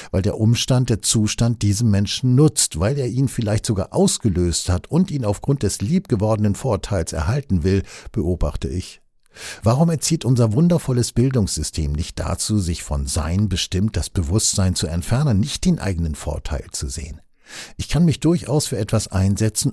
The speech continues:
ohne davon zu profitieren. Stattdessen sehe ich, wie sich andere über einen Vorteil freuen.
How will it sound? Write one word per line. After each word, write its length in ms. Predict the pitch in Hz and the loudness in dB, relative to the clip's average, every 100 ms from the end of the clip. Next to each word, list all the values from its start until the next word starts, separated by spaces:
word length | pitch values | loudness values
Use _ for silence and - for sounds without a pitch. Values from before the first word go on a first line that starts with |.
| - | 0
ohne 280 | 160 202 110 | 4 4 4
davon 380 | 71 - 76 | 0 -4 -6
zu 140 | - 80 | -4 -6
profitieren. 760 | - 80 76 - 110 113 101 - - - | -4 -4 -6 -2 2 4 2 0 -8 -8
Stattdessen 540 | - 110 117 - 131 | -6 -2 -4 -2 -2
sehe 340 | 95 104 107 110 | 0 2 2 2
ich, 480 | 123 127 - - | 0 -2 -6 -8
wie 140 | 110 98 | -4 -2
sich 260 | 101 - | -2 -4
andere 320 | 92 95 90 98 | -2 0 0 0
über 200 | 95 87 | -2 -2
einen 180 | 104 | -2
Vorteil 480 | 110 - - - - | -4 -8 -10 -8 -10
freuen. 480 | - - - - - | -12 -12 -12 -10 -16